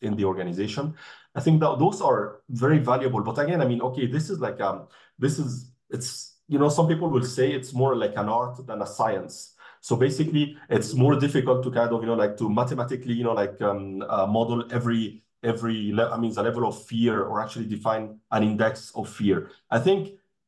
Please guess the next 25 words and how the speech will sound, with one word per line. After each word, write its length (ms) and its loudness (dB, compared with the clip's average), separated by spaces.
all 180 4
the 160 4
ten-, 320 0
all 140 2
the 200 2
attempts 360 -6
to 140 -6
do 180 2
that 380 0
is 280 0
really, 440 2
I 60 2
mean, 160 2
are 120 2
really, 400 -4
um, 500 -2
geared 480 0
towards 680 -2
showing 460 2
that 140 0
there's 420 -8
a 160 2
very 300 4
important 540 2
subject 500 -4